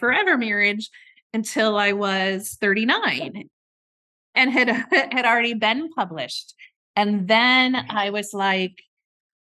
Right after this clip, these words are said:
"Okay, now I can forge a family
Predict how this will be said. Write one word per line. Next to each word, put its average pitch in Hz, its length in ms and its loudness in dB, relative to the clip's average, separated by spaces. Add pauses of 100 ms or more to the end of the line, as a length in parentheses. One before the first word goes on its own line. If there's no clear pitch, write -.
(120)
"Okay, 190 320 -12
now 196 600 2
I 208 120 4
can 202 200 -8
forge 175 340 -6
a 170 80 -8
family 156 880 -8